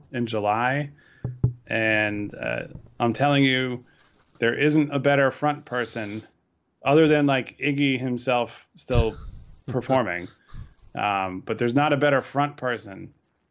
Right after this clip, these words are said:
of a band that's come around in a very long time, and she is awesome. So I'll recommend the record, and I, I would even more strongly recommend that show. Um, so, yeah.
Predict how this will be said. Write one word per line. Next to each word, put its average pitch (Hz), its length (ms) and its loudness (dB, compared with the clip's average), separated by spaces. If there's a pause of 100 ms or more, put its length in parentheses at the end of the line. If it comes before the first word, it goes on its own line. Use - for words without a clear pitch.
of 120 160 0
a 131 60 0
band 113 600 -2
that's 113 200 -12
come 127 220 -2
around 110 420 0
in 113 120 -4
a 110 120 -2
very 110 440 2
long 107 280 -2
time, 98 520 -6
and 101 200 -8
she 120 300 0
is 107 600 0 (840)
awesome. 98 520 -2
So 104 560 -2 (680)
I'll 117 100 2
recommend 143 400 4
the 135 60 4
record, 135 440 -2 (120)
and 117 400 -4
I, 107 340 -4
I 117 80 -2
would 110 140 -2
even 113 300 -4
more 110 160 -2
strongly 131 440 0
recommend 110 680 -4 (240)
that 107 200 -6
show. 104 640 0 (600)
Um, 92 640 -6 (1500)
so, - 140 -4
yeah. 131 200 2